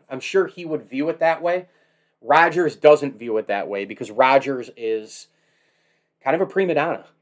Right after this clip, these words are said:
and Rodgers loves drama, and Rodgers loves the long, drawn-out plot scenes, <laughs> right? Like he does. He loves to host Jeopardy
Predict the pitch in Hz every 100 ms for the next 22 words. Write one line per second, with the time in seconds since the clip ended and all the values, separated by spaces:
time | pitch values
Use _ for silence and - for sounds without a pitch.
0 | _ _ 120 117 131 147 143 151 151 -
1 | - - _ _ _ 101 123 156 143 -
2 | - _ _ _ _ _ _ _ 107 127
3 | 147 - _ _ _ _ - 113 110 127
4 | 139 135 139 110 120 135 135 123 - -
5 | _ _ _ _ _ _ _ _ _ _
6 | _ _ _ _ _ _ _ _ _ _
7 | _ _ 127 123 131 143 135 107 127 135
8 | 139 139 131 - 139 156 - 98 82 -
9 | - _ - 113 190 170 - _ - 147
10 | - 151 156 143 - 151 135 139 147 -
11 | 127 156 143 - 143 - 165 117 107